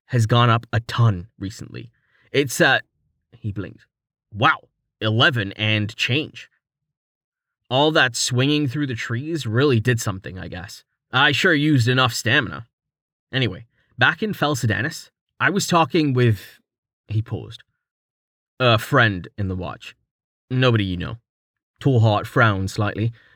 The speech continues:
not having missed the flash of pain that had crossed Rain's face. He knew what that expression meant. The friend he was talking about was dead.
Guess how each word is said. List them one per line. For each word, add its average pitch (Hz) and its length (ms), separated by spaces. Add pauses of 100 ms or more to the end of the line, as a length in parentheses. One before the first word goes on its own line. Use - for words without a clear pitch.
not 147 220
having 120 300
missed 131 260
the 120 80
flash 117 300
of 107 140
pain 120 380
that 90 120
had 92 140
crossed - 400
Rain's 92 320
face. 113 400 (640)
He 110 280
knew 120 260
what 113 240
that 117 240
expression - 540
meant. 82 260 (840)
The 110 100
friend 104 380
he 110 140
was 101 140
talking 107 380
about - 400 (540)
was 95 200
dead. 87 300